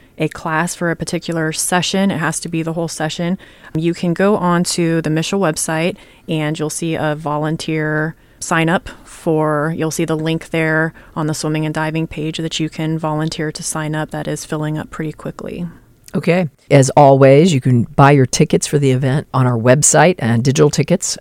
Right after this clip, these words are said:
Speaker 2: That's how we s-, sell our tickets. You can buy them ahead of time. You're gonna show 'em on your phone or print out your Q R code. Like most of our championships, we are also covered on misha dot T V. For a fee, you can watch all of our championships.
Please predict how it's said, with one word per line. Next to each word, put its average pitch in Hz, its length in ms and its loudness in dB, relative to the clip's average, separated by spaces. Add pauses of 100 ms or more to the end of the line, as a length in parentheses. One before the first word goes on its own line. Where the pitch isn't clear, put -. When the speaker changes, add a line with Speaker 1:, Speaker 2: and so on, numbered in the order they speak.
(100)
Speaker 2:
That's 131 240 -2
how 123 120 -2
we 123 120 -2
s-, - 220 -10
sell 135 200 0
our 127 80 0
tickets. - 400 -4 (260)
You 120 120 0
can 123 140 0
buy 123 160 4
them 127 100 2
ahead 131 220 4
of 151 80 4
time. 165 340 6
You're 131 140 0
gonna 120 160 2
show 120 240 -2
'em 120 100 0
on 123 100 0
your 123 80 -2
phone 143 300 0
or 147 60 0
print - 260 -2
out 123 320 2
your 123 160 -2
Q 151 280 0
R 143 120 4
code. 165 320 2 (380)
Like 127 260 4
most 135 320 6
of 156 80 6
our 147 100 6
championships, 151 640 2
we 147 120 4
are 131 80 6
also 160 260 4
covered 151 260 0
on 131 120 0
misha 139 400 0
dot 131 300 2
T 131 220 2
V. 131 400 2 (120)
For 139 160 4
a 123 40 2
fee, 147 340 2
you 156 200 2
can 123 300 0
watch 139 440 0 (120)
all 156 240 8
of 160 80 6
our 147 100 6
championships. 139 800 2